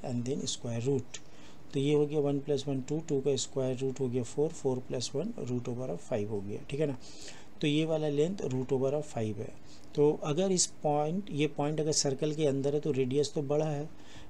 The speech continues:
इसका मतलब यहाँ पर हम लोग बोल सकते हैं वन माइनस फ़ा-, वन माइनस पी, ये जो रेडियस है ये greater than है root over five से। तो इसको जैसे स्क्वायरिंग करेंगे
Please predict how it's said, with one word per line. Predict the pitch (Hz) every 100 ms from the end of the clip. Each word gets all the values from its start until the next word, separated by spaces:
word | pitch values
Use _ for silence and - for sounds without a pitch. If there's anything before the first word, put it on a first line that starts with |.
| -
इसका | 131 -
मतलब | 151 139 139 143 175 247
यहाँ | 147 135 160
पर | 170 160
हम | 151
लोग | 143
बोल | 139 135
सकते | 135 123 147
हैं | 151
वन | 135 139
माइनस | 151 143 143 143 143 - - - - -
फ़ा-, | 135 -
वन | 143 147
माइनस | 147 143 135
पी, | - 135
ये | 170 147
जो | 139 135
रेडियस | 135 143 147 127
है | 160
ये | 165 139
greater | 139 131 143 135
than | 143
है | 170 135
root | 127 131
over | 127 123
five | 113 107
से। | - - - - - - - - - - - - -
तो | 165
इसको | - 175
जैसे | 156 147 180 160
स्क्वायरिंग | - 151 143 175
करेंगे | 151 131 131